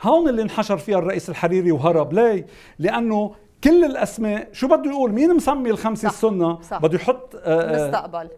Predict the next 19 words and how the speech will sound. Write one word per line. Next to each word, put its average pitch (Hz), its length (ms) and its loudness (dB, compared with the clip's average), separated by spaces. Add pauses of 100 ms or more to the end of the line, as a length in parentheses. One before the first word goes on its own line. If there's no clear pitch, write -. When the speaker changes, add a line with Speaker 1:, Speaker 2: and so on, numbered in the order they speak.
Speaker 1:
المستقبل. 165 720 -4
Speaker 2:
أي. 185 300 -10
Speaker 1:
مين 269 260 2
مسمي 240 580 -4
ال-، 170 420 -4
الوزراء 170 720 -2
الش-، 151 320 -10
من 165 100 -8
الطائفة 180 380 -4
الشيعية 170 460 -4
Speaker 2:
صح، 147 60 -8
Speaker 1:
الكريمة؟ 156 420 0
Speaker 2:
صحيح. - 220 -6
Speaker 1:
بده 165 160 4
يسمي 240 400 0
الرئيس 180 340 0
Speaker 2:
أي. 175 60 -4
Speaker 1:
بري 233 300 0
و-، 196 460 2